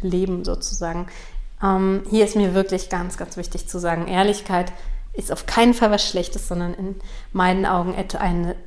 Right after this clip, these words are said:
ja, etwas dringend Notwendiges, eine Grundvoraussetzung, um echte Verbindung einzugehen, echte Verbindung in der Partnerschaft, in der Freundschaft, in der, äh, Kollegenbeziehung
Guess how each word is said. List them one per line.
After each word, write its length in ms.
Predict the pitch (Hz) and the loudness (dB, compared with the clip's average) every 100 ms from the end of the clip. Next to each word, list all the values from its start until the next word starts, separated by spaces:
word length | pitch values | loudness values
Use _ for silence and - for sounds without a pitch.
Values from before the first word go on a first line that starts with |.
| - | -2
ja, 200 | 185 170 | -2 0
etwas 500 | 190 208 196 - - - - - | 2 2 2 -4 -10 -10 -10 4
dringend 340 | 233 262 247 | 10 10 10
Notwendiges, 580 | 226 226 202 196 196 196 | 8 6 4 2 0 0
eine 180 | 196 190 | 0 2
Grundvoraussetzung, 1080 | 190 240 233 - 190 196 202 202 185 185 - - - - - | 6 6 6 0 2 2 0 -2 -2 -2 -2 -8 -8 -8 6
um 340 | 233 233 185 - - - - - - - - - | 10 10 6 -2 -12 -14 -14 -12 -12 -14 -6 4
echte 640 | 233 226 - - 185 202 - - - - - - - | 4 4 -2 -4 -4 -4 -6 -6 -6 -6 -8 -10 -2
Verbindung 680 | 208 185 226 226 214 208 | 0 6 8 10 8 4
einzugehen, 680 | 196 185 190 180 - 175 190 | 2 2 2 0 -4 -6 2
echte 320 | 226 233 240 | 2 2 -2
Verbindung 540 | - 202 202 185 175 202 | -2 -4 -2 -2 -4 0
in 100 | 196 | 0
der 100 | 202 | 0
Partnerschaft, 840 | - 214 220 202 - 185 - - | -2 -2 0 -2 -4 -6 -8 -6
in 160 | 226 196 | -2 -2
der 120 | 196 - - - | -2 -10 -12 -12
Freundschaft, 800 | - 233 233 233 - - - - - - - - - - | 0 4 4 4 0 -6 -10 -14 -16 -14 -16 -14 -12 -2
in 160 | 220 | 2
der, 360 | 214 208 202 - - - - - - - - - - | 4 4 0 -2 -12 -16 -16 -16 -16 -16 -14 -10 -4
äh, 60 | 170 - - - - | -2 -2 -6 -8 -4
Kollegenbeziehung 1120 | 233 214 208 254 277 269 - 208 196 190 | 2 4 6 6 4 2 0 0 0 -2